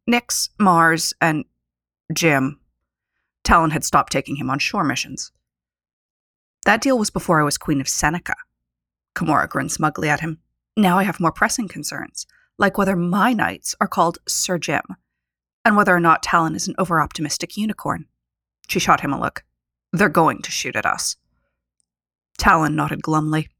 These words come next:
Malia wasn't so much a moon as a floating hunk of rock that happened to contain large amounts of taconite.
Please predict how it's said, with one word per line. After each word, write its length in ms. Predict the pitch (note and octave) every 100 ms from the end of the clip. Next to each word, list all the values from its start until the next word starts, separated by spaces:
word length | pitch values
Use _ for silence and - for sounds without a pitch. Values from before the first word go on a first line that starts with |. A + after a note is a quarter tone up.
| _ _ _ _ _ _ _ _ _ _ _ _ _ _ _ _ _ _
Malia 460 | B3+ D#4 D4+ G#3 F3+
wasn't 320 | F#3 F#3 -
so 140 | -
much 200 | F3+ E3+
a 40 | E3+
moon 480 | E3+ F#3 F3 D#3+ F3
as 120 | E3+
a 60 |
floating 400 | D#3+ - F#3 D#3+
hunk 300 | D#3+ - E3
of 120 | - F3
rock 400 | F3+ E3 - -
that 100 | D#3+
happened 280 | F3 - F3
to 60 |
contain 440 | - F#3 - D#3+ D#3+
large 260 | D#3+ D3+
amounts 240 | D#3 - -
of 80 | -
taconite. 580 | - G#3 - F#3+ D#3